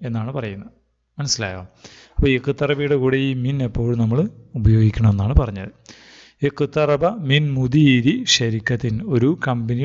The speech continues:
ഡയറക്ടറിൻ്റെ അടുത്ത് അടുത്തു. അടുത്തു എന്ന് പറഞ്ഞാൽ അദ്ദേഹത്തിൻ്റെ അടുത്തേക്ക് വന്നു. വ ത്വലബ മിൻഹു, അദ്ദേഹത്തോട് ചോദിച്ചു, അദ്ദേഹത്തോട് ആവശ്യപ്പെട്ടു, ഉം,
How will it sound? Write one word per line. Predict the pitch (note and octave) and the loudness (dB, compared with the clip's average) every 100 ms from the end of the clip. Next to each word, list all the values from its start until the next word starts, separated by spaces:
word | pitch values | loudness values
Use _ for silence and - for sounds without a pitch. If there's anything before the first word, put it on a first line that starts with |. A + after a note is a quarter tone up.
| C#3+ | 0
ഡയറക്ടറിൻ്റെ | A#2 A2+ G#2+ B2+ A#2+ | 0 -2 -4 -4 -4
അടുത്ത് | G#2+ - C#3+ G#3 - B2+ | -4 -4 -4 -4 -4 -6
അടുത്തു. | G2+ - - - _ _ - | -4 0 0 -2 _ _ -8
അടുത്തു | A2+ G#2 | -6 -4
എന്ന് | B2+ C3 | -4 -2
പറഞ്ഞാൽ | D3 | 0
അദ്ദേഹത്തിൻ്റെ | D3 C3 C3 D3 | 2 0 0 -2
അടുത്തേക്ക് | C3 D#3 D3 F3+ | -2 -2 2 2
വന്നു. | D#3 G#2 - - - _ _ _ _ _ _ - _ _ - - - - _ - | 2 -2 -10 -20 -20 _ _ _ _ _ _ -20 _ _ -20 -20 -20 -20 _ 2
വ | F#3 G3 | 2 4
ത്വലബ | E3 E3 F#3 F#3+ G#3+ | 4 6 6 6 4
മിൻഹു, | D#3 C#3+ A#2+ D3 B2+ - - _ C3+ | 4 2 4 6 4 2 -16 _ -8
അദ്ദേഹത്തോട് | A2+ A2 C#3 C#3 - C3 C3+ C#3+ | -4 0 0 0 0 0 0 0
ചോദിച്ചു, | B2 A#2 A2 G#2+ - - - B2+ | 2 2 2 2 0 -2 -10 -4
അദ്ദേഹത്തോട് | A#2+ A#2 A#2 B2 B2+ C#3 | 0 0 0 0 2 2
ആവശ്യപ്പെട്ടു, | A2+ A2+ - A#2 A#2+ - A#2 A2 - _ _ - | 0 2 2 0 -4 -6 -8 -8 -16 _ _ -8
ഉം, | B2+ | -4